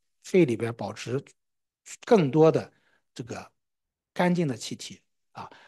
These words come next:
把一些废气、二氧化碳什么的不干净的东西排出来啊。所以这个呼吸训练是比较重要的。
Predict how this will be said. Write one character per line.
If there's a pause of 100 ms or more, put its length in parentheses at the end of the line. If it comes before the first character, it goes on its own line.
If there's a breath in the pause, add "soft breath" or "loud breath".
(120)
把 (160)
一
些
废
气、
二
氧
化
碳
什
么
的 (220)
不
干
净
的
东
西
排
出
来 (680)
啊。 (240)
所
以
这
个
呼
吸
训
练 (240 soft breath)
是 (200)
比
较
重
要
的。